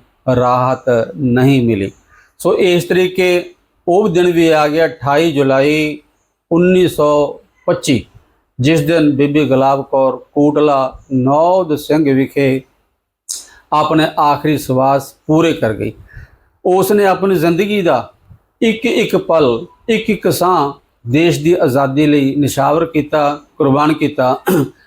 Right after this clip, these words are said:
ਅਤੇ ਉਸ ਮਹਾਨ ਗਦਰੀ ਸੂਰਬੀਰ, ਗਦਰੀ ਸੰਗਰਾਮਣ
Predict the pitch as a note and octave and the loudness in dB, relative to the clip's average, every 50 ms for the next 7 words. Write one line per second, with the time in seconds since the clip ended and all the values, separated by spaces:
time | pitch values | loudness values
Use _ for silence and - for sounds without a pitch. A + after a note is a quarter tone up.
0 | _ _ _ _ _ _ D#3+ D3+ - D#3+ D#3 C#3+ C3+ C3 - - F3 E3 E3 F3 | _ _ _ _ _ _ -4 -2 0 0 2 2 2 0 0 0 0 0 2 0
1 | F3+ F3 - D#3+ D3+ C#3+ C3+ C#3 C#3+ D3+ D#3 D#3+ D#3+ D#3+ D#3+ C3+ A#2+ D3 C#3+ C#3+ | 0 0 0 0 0 0 0 2 2 2 2 0 0 -2 -4 -2 -2 -2 0 0
2 | D#3 E3 E3 D3 C#3 C3 - _ _ _ _ _ _ _ _ _ _ _ _ - | 0 2 2 0 0 -4 -8 _ _ _ _ _ _ _ _ _ _ _ _ -20
3 | - - - - - E3 E3 E3+ F3+ F#3 F3+ E3 F3+ F3+ F3+ F3+ F3+ F3+ - - | -12 -8 -6 -4 0 0 2 4 2 2 2 2 2 4 2 2 0 -2 -6 -10
4 | - _ - - C#3+ D3+ C#3+ D#3+ F3 F#3 D#3+ - D3+ C#3+ C#3 C#3 D3+ D#3 D#3+ D#3+ | -14 _ -4 -2 -2 0 0 0 0 0 0 -2 -2 0 0 0 0 0 0 0
5 | D#3+ E3 D#3+ | 0 -2 -4